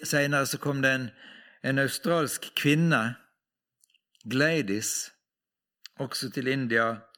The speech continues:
og ble kjent med Graham Staines, og de to gifta seg sånn som det kan skje.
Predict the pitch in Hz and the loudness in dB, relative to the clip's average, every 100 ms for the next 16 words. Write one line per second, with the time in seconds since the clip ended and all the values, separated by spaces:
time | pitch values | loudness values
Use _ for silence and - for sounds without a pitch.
0 | _ - - - - 123 127 - 139 123 | _ -20 -20 -20 -12 -2 -2 0 0 -2
1 | 123 107 135 135 123 - 127 120 123 - | -6 0 2 2 0 -2 0 2 0 -4
2 | 120 117 123 - 127 120 101 _ _ _ | -4 -2 -2 -2 -2 -2 -6 _ _ _
3 | _ _ _ _ _ _ _ _ _ _ | _ _ _ _ _ _ _ _ _ _
4 | _ _ _ _ - 208 170 - 190 156 | _ _ _ _ -12 -4 -4 -2 0 2
5 | 151 135 120 147 123 135 120 117 123 - | 2 0 -2 -4 -2 -2 -2 -2 -2 0
6 | 143 127 | 2 2